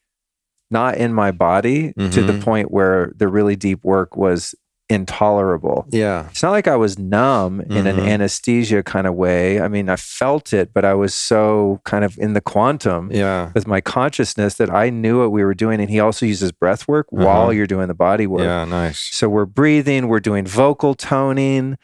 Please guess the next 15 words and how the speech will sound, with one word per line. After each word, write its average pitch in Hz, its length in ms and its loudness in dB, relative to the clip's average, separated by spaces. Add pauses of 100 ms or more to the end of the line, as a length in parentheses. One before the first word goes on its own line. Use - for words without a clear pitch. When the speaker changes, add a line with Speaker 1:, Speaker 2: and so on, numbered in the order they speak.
(260)
Speaker 1:
There's 104 240 0
the, 101 180 0 (180)
the 117 120 2
Devi 117 360 2
prayer, 127 460 2
you 123 140 2
know, 120 200 4
Speaker 2:
Uh-huh. 98 100 0
Speaker 1:
kind 135 160 2
of 127 80 0
music 127 380 2
is 92 140 2
Speaker 2:
Yeah. 120 60 4
Speaker 1:
on. 123 340 2
And 101 200 0